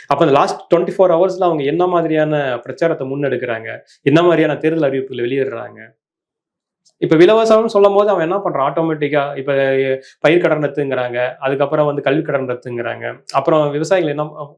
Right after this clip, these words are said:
ஒரு, ஒரு டைம் பண்ணி விட்டுட்டாங்க. So, தொடர்ந்து அந்த மாதிரி வரும்போது அவங்க என்ன பண்ணுவாங்க, ஆட்டோமேட்டிக், "ஓகே, இந்த கவர்மெண்ட் வந்தா நம்ம பண்ணுவாங்க" அப்படின்னு நம்புறாங்க. அதுக்கடுத்து இருக்குதா அப்படிங்கிறது ஒரு பெரிய கேள்வி இருக்குதுல்ல.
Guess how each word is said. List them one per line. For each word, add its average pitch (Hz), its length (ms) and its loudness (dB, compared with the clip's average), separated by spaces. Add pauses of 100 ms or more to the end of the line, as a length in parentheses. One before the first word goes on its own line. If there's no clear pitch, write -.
(120)
ஒரு, 175 240 4
ஒரு 175 120 4
டைம் 202 320 2
பண்ணி 160 160 -2
விட்டுட்டாங்க. 123 440 -4 (200)
So, 202 160 4
தொடர்ந்து 220 300 2
அந்த 208 120 0
மாதிரி 202 180 0
வரும்போது 185 360 0
அவங்க 175 180 0
என்ன 165 140 -4
பண்ணுவாங்க, 151 340 -6
ஆட்டோமேட்டிக், 147 420 -8
"ஓகே, 151 260 -2
இந்த 135 220 -4
கவர்மெண்ட் 147 380 -2
வந்தா 135 80 -8
நம்ம 131 240 -12
பண்ணுவாங்க" 123 380 -14
அப்படின்னு 151 280 -6
நம்புறாங்க. 117 380 -10 (600)
அதுக்கடுத்து 170 360 2
இருக்குதா 143 480 -2
அப்படிங்கிறது 147 340 -2
ஒரு 156 100 -2
பெரிய 139 220 -4
கேள்வி 123 280 -10
இருக்குதுல்ல. 117 500 -18